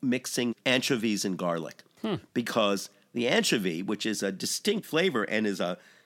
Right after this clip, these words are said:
Speaker 1: powerful little animal you've got in the pan, just vanishes, just melts
Speaker 2: Right.
Speaker 1: away and turns into this wonderful and mysterious flavor, which no one can quite identify
Speaker 2: Yeah.
Speaker 1: in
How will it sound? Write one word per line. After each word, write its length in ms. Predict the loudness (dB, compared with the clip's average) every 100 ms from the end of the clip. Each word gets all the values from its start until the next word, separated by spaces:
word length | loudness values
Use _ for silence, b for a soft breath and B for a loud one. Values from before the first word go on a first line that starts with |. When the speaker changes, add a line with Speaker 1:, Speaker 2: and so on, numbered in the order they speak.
| b
Speaker 1:
powerful 600 | -8 -2 0 0 0 0
little 460 | 0 0 0 -2 -4 -2
animal 480 | 0 2 2 0 -2
you've 200 | -4 -4
got 260 | -2 -2
in 80 | -4
the 60 | -6
pan, 320 | -4 -6 -6 b b b
just 320 | -2 -2 -4
vanishes, 840 | -4 -2 0 0 -2 -6 -10 -14 -16 b b
just 200 | -4 0
melts 480 | 2 2 2 0
Speaker 2:
Right. 80 | -2
Speaker 1:
away 420 | 2 2 2 -2 -8 b b
and 120 | -4
turns 380 | 0 2 2 2
into 220 | -2 -2
this 200 | -2 -2
wonderful 720 | -2 0 0 0 -2 -2 -2 -2
and 280 | -4 -2 -2
mysterious 680 | -2 -2 -2 0 0 -2
flavor, 440 | -2 -2 0 -2 -6 b b b
which 260 | -2 2
no 180 | 2 4
one 220 | 4 2
can 180 | 0 -6
quite 280 | -2 -2 0
identify 800 | -2 0 2 2 0 -2 -4 -6 -10 b
Speaker 2:
Yeah. 180 | -2 0
Speaker 1:
in 260 | 2 0 -2